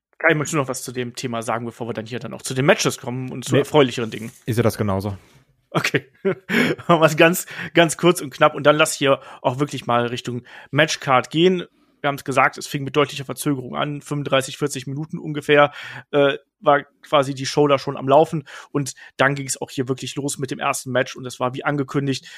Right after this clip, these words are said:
Speaker 1: der Kampf um die W W E Championship zwischen Champion Bobby Lashley, begleitet von M V P und Drew McIntyre. Und Kai, du hast grad schon gesagt, auch hier die Entrances, das war da auch schon was Besonderes. Und gerade, ähm,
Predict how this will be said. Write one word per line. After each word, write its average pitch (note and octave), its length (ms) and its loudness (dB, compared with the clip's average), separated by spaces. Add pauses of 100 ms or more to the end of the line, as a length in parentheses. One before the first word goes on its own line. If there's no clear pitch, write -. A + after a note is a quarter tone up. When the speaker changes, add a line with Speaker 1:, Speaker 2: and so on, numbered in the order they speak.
(300)
Speaker 1:
der C3+ 100 6
Kampf C#3 300 2
um C#3+ 160 -4
die C3 140 -6
W C#3+ 220 4
W C#3 180 6
E E3 180 -4
Championship C#3+ 580 0 (200)
zwischen D#3+ 420 0 (160)
Champion D3 520 2
Bobby B2+ 220 4
Lashley, C#3 340 4
begleitet B2+ 440 0
von B2 200 -8
M D#3+ 200 2
V C3 200 -10
P F3 260 -4 (300)
und D#3+ 280 2 (280)
Drew D3 140 6
McIntyre. C#3 640 2 (200)
Und D3 160 -6
Kai, D#3+ 120 4
du D3+ 100 4
hast E3 120 0
grad D#3 160 2
schon C#3+ 120 -6
gesagt, C3+ 260 0
auch B2+ 80 -12
hier D3 140 -6
die D3+ 100 -6
Entrances, D3 580 -2 (640)
das D3 180 2
war D#3+ 100 6
da E3+ 80 6
auch D3 140 0
schon D#3+ 120 -2
was C#3 120 0
Besonderes. B2+ 400 0
Und A#2+ 80 -8
gerade, B2+ 400 2
ähm, B2+ 300 -6